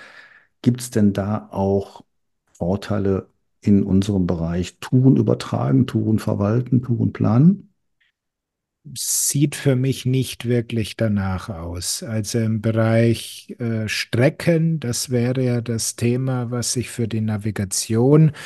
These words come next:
Speaker 2: dann am interessantesten gestaltet. Da hab ich keine Änderungen gesehen.
Speaker 1: Ich hab Garmin Connect jetzt mal genutzt, um ein Oldie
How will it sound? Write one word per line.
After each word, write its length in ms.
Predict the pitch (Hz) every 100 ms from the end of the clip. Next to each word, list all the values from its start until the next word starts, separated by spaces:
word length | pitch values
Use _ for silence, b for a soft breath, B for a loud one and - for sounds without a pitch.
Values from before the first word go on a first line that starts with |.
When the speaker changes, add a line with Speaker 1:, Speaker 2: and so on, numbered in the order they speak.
| B B B B -
Speaker 2:
dann 240 | 127 131
am 320 | 120 117 120
interessantesten 1080 | 139 120 117 117 - 117 123 127 117 - 120
gestaltet. 1000 | 113 - - 107 107 120 120 - 123 110 B B B B B B _
Da 260 | - 107 95
hab 160 | 113 -
ich 240 | 117 -
keine 440 | - 110 110 113
Änderungen 720 | 104 104 104 104 98 95 92
gesehen. 600 | 92 90 - 87 80 80 - _ _ _ _ _ _ _ _ _
Speaker 1:
Ich 260 | - 120 -
hab 200 | 127 120
Garmin 340 | 107 110 110
Connect 400 | 107 107 107 107
jetzt 480 | 104 - - _ -
mal 500 | 98 98 101 101 101
genutzt, 520 | 101 98 104 - -
um 240 | - 107 107
ein 320 | 95 95 -
Oldie 680 | - 143 160 139 127 127